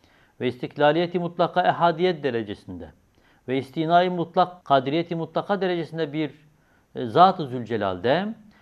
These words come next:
bu reddi müdahale ve men-i iştirak ve tardı şerik ne derece o hakimiyetin zaruri bir lazımı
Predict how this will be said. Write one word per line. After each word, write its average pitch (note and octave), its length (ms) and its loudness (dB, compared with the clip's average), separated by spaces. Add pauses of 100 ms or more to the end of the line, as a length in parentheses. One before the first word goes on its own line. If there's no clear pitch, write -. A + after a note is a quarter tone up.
(160)
bu D3+ 220 0
reddi G3+ 320 2
müdahale E3+ 580 4
ve D#3+ 80 -2
men-i D#3+ 360 -4
iştirak D3+ 460 0
ve C#3+ 220 0
tardı C#3 400 4
şerik F3 560 0 (520)
ne A3 220 -2
derece D3 300 0
o C#3 80 2
hakimiyetin C3+ 560 -4
zaruri C3+ 420 0
bir D3 60 -2
lazımı B2+ 680 -2